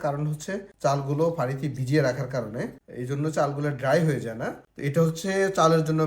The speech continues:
মেইন সিক্রেট। So আমি এখন এই চালটা আগে ভালো করে একবার ওয়াশ করে নিচ্ছি, তারপর পানিতে ভিজিয়ে আধা ঘন্টা রেখে দিব। এর ভিতরে বাকি সবগুলো প্রিপারেশন করব, পর্যায়ক্রমে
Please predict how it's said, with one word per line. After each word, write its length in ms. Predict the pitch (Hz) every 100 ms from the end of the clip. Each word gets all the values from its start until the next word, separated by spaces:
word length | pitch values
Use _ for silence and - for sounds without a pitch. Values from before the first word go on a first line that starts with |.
| 147
মেইন 140 | 151 -
সিক্রেট। 360 | 135 110 160 - - _ _ -
So 80 | - 156 -
আমি 100 | 143 160
এখন 160 | 160 180 175
এই 60 | 160 156
চালটা 220 | 139 147 160
আগে 100 | 151
ভালো 100 | 127 139
করে 100 | 151
একবার 160 | 151 139
ওয়াশ 140 | 135 170
করে 100 | 170
নিচ্ছি, 180 | 170 185 151
তারপর 220 | 139 147 135
পানিতে 240 | 131 131 139
ভিজিয়ে 220 | 123 131 135
আধা 120 | 117 120
ঘন্টা 180 | 127 131
রেখে 160 | 131 156
দিব। 120 | 170 185 160
এর 100 | 139 143
ভিতরে 240 | 147 170 156
বাকি 180 | 131 139 190
সবগুলো 320 | 185 170 185 190
প্রিপারেশন 420 | 170 156 151 175 175
করব, 160 | 175 190 - - -
পর্যায়ক্রমে 460 | 165 160 175 180